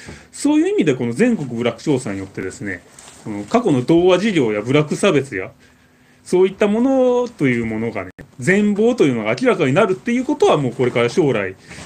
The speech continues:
あ、このね、この福祉とかそういう、あの、人権とかいうものを考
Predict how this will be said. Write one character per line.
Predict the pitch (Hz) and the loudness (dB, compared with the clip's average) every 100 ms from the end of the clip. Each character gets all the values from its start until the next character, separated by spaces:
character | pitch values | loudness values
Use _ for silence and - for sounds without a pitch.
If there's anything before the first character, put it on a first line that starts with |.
| - | -10
あ、 | 117 104 | -8 -6
こ | 107 | -10
の | 98 | -10
ね、 | 107 - - - | -8 -8 -10 -16
こ | - - | -10 -10
の | |
福 | - 196 | -8 -4
祉 | 170 - | -4 -2
と | 123 | -2
か | 98 | -2
そ | - 120 | -4 -4
う | |
い | 104 101 | -4 -6
う、 | - - - - - - - | -12 -16 -16 -18 -20 -20 -14
あ | 110 | -12
の、 | 101 101 104 | -10 -12 -10
人 | 123 147 156 | -4 0 4
権 | 170 226 | 4 2
と | 208 | 2
か | 185 | 0
い | |
う | 180 | 2
も | 262 | 0
の | 262 | 0
を | |
考 | 165 | 2